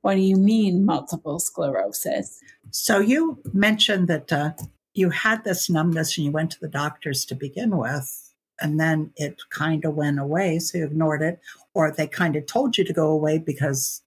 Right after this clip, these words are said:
Speaker 2: it was something that would go away. And then you got blindsided literally by this problem with the optic nerves. Was it optic neuritis then that you had?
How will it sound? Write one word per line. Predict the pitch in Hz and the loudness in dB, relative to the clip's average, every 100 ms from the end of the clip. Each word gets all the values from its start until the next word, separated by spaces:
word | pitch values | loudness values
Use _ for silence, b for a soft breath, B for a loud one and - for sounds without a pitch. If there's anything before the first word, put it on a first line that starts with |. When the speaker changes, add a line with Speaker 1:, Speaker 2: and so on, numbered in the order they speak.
| - | -6
Speaker 2:
it | 175 | -4
was | 165 147 | -4 -4
something | - 147 139 143 | -2 -4 -2 -2
that | 135 - - | -2 -4 -8
would | 135 131 | -6 -4
go | 147 | -2
away. | 131 131 131 123 135 b b b b _ _ _ - | 0 0 0 0 -4 b b b b _ _ _ 0
And | - 156 147 | 2 2 0
then | 175 170 | 2 4
you | 165 | 4
got | 160 151 | 4 2
blindsided | 160 156 156 156 - 147 147 147 170 _ _ _ - | 4 4 4 2 0 2 2 0 -2 _ _ _ 0
literally | 160 226 208 151 139 139 - | 4 4 4 4 2 0 0
by | 139 135 | 0 0
this | 135 147 131 - - | 0 0 -2 -4 -6
problem | - 147 151 151 | -2 0 2 2
with | 135 | 0
the | 143 135 | -2 0
optic | 147 160 - 127 - | 0 0 -4 -6 0
nerves. | 170 139 131 | 2 2 0
Was | 165 156 | -2 -2
it | 156 | 0
optic | 160 - 175 165 | 0 0 -4 0
neuritis | 143 147 147 185 180 | 2 2 0 -2 -4
then | - 175 | 0 2
that | 175 | 4
you | 175 175 | 2 2
had? | 180 180 185 | 2 2 0